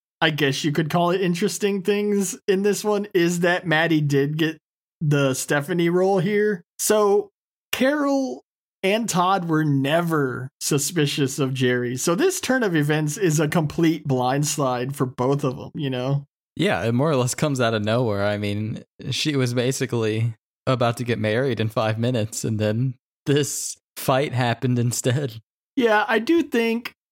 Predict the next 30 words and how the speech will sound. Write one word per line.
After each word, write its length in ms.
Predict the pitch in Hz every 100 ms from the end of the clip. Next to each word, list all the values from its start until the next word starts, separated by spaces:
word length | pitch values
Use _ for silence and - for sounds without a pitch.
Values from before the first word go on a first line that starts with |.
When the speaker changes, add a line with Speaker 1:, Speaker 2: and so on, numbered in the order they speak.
| _ _ -
Speaker 1:
it 140 | 175
is 180 | 180 185
a 60 | 151
bit 340 | 147 165 165
detrimental 840 | 156 151 - 127 123 123 135 139 131
to 120 | 151
the 140 | 135
overall 420 | 151 135 135 135
movie, 400 | 127 131 123 139
'cause 420 | 135 143 131 139 - _ _ _
to 140 | - 247
me, 320 | 226 254 262
it 260 | 233 202
makes 280 | 190 196 202
this 240 | - 175 165
last 420 | 139 143 143 -
bit 260 | 139 135
feel 360 | - - 139 135
a 20 |
little 340 | 131 131 131 127
bit 240 | 131 127
rushed. 640 | 120 117 - - - - - _ _ _ _ -
And 120 | 262
again, 380 | 233 196 143 131
this 220 | 170 170
movie's 380 | 170 180 165 147
biggest 480 | 135 151 156 147 -
issue 480 | 143 139 - 127 123
is 240 | 139 135
pacing, 760 | - 147 123 120 131 117 147